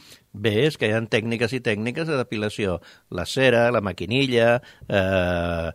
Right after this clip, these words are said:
<laughs> hi ha gent que inclús hi ha vídeos per aquí, per,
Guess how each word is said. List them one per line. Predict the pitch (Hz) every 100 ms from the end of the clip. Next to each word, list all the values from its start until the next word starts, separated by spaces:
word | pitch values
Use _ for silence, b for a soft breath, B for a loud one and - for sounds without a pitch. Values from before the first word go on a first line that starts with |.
| B B
<laughs> | - 92 - -
hi | 95 110
ha | 107
gent | 101 110 107
que | 107
inclús | 101 113 107 107
hi | 101
ha | 107
vídeos | 101 113 101 101 -
per | 101 95
aquí, | 107 104
per, | 104 95